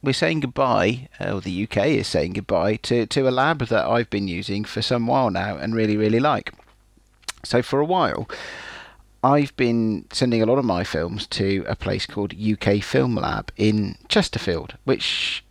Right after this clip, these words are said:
I think might be a, a husband and wife business. Uh, not entirely sure about that. Uh, but I received an email from them, oh, I don't know, about two weeks ago or so, saying, thank you very much for your custom over, over time.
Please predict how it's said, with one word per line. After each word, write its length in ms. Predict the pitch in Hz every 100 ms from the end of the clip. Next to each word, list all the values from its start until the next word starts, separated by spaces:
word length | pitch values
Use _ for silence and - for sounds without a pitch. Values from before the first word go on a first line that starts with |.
| _ _ _ -
I 60 | -
think 500 | - - 330 180 127
might 260 | 117 113
be 160 | 110 101
a, 240 | 95 90
a 120 | - 98
husband 400 | 110 - 104 98
and 120 | 104
wife 300 | 110 95 -
business. 460 | 90 - 90 - -
Uh, 280 | - 98 -
not 160 | - 175
entirely 380 | 180 151 123 -
sure 200 | - -
about 300 | - 76 -
that. 200 | - - - - - - 156 -
Uh, 240 | 107 101
but 160 | - 135
I 80 | 156
received 400 | 160 - 214 160
an 100 | 139
email 360 | 165 117 95
from 340 | - 104 98 98
them, 300 | 95 95 -
oh, 240 | 107 95 76
I 140 | 87
don't 120 | 92
know, 140 | 87 92
about 300 | 92 - -
two 220 | - 95
weeks 300 | 101 - -
ago 260 | 104 - -
or 80 | -
so, 360 | - 65 64 - - - -
saying, 720 | - 123 117 107 104 104 101 - _ _ _ _ _ _ _ _ _ _ _ _ -
thank 220 | 123 131
you 60 | 127
very 180 | 120 110
much 260 | 113 -
for 120 | - 104
your 140 | 98
custom 560 | - 113 - 104 107 -
over, 280 | 101 98 -
over 260 | 110 104 104
time. 460 | - 90 101 123